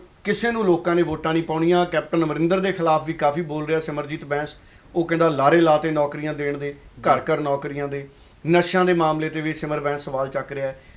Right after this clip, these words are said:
ਰਵਨੀਤ ਬਿੱਟੂ ਕਹਿ ਰਿਹਾ ਕਿ ਨਰਿੰਦਰ ਮੋਦੀ ਦੀ ਪੋਲ ਖੁੱਲ੍ਹ ਗਈ, ਲੋਕਾਂ ਨੂੰ ਸਮਝ ਆ ਗਿਆ ਨਰਿੰਦਰ ਮੋਦੀ ਨੇ ਕਿੱਡੀਆਂ ਕਿੱਡੀਆਂ ਗੱਲਾਂ ਕੀਤੀਆਂ ਸੀ। ਪਰ ਮੈਂ ਇੱਕ ਗੱਲ ਜ਼ਰੂਰ ਕਹੂੰਗਾ ਕਿ ਮੋਦੀ ਨੇ ਜਿਹੜੀ ਸਮਾਰਟ ਸਿਟੀ ਦੀ ਯੋਜਨਾ ਸ਼ੁਰੂ ਕੀਤੀ ਸੀ,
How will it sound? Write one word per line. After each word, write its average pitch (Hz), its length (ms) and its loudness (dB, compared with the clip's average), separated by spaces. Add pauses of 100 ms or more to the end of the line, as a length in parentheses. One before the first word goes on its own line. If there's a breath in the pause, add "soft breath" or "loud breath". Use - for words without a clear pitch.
(140 soft breath)
ਰਵਨੀਤ 170 500 -2
ਬਿੱਟੂ 208 280 -4
ਕਹਿ 202 200 6
ਰਿਹਾ 208 180 2
ਕਿ 185 100 -4
ਨਰਿੰਦਰ 170 380 2
ਮੋਦੀ 190 300 2
ਦੀ 185 80 -2
ਪੋਲ 175 320 2
ਖੁੱਲ੍ਹ 175 220 -2
ਗਈ, 170 180 -4 (380 soft breath)
ਲੋਕਾਂ 170 300 2
ਨੂੰ 180 120 4
ਸਮਝ 202 360 2
ਆ 175 140 10
ਗਿਆ 180 160 4
ਨਰਿੰਦਰ 170 340 0
ਮੋਦੀ 170 260 0
ਨੇ 170 120 2
ਕਿੱਡੀਆਂ 165 340 2
ਕਿੱਡੀਆਂ 170 280 2
ਗੱਲਾਂ 160 240 0
ਕੀਤੀਆਂ 165 380 -4
ਸੀ। 160 180 -8 (300 soft breath)
ਪਰ 214 120 4
ਮੈਂ 214 120 6
ਇੱਕ 214 140 0
ਗੱਲ 240 160 4
ਜ਼ਰੂਰ 220 280 -2
ਕਹੂੰਗਾ 220 320 2
ਕਿ 240 120 -4
ਮੋਦੀ 190 360 0
ਨੇ 233 80 -4
ਜਿਹੜੀ 226 240 -6
ਸਮਾਰਟ 175 400 4
ਸਿਟੀ 208 240 -4
ਦੀ 208 100 -4
ਯੋਜਨਾ 196 360 0
ਸ਼ੁਰੂ 208 240 -4
ਕੀਤੀ 185 260 -6
ਸੀ, 160 160 -4